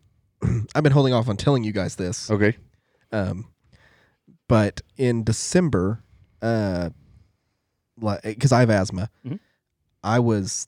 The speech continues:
Speaker 1: I mean, I was real sick. I think there was a week that I, I didn't even really, like, go to church. Um, I mean, I didn't feel good.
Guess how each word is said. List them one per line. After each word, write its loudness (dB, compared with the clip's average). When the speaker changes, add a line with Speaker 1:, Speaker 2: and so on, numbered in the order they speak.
Speaker 1:
I 0
mean, 4
I 2
was -4
real -8
sick. -12
I -16
think -4
there -2
was 0
a 2
week 0
that -2
I, -4
I 2
didn't -2
even -8
really, -4
like, -10
go 2
to 0
church. 0
Um, -2
I -6
mean, 0
I 2
didn't -4
feel 2
good. 2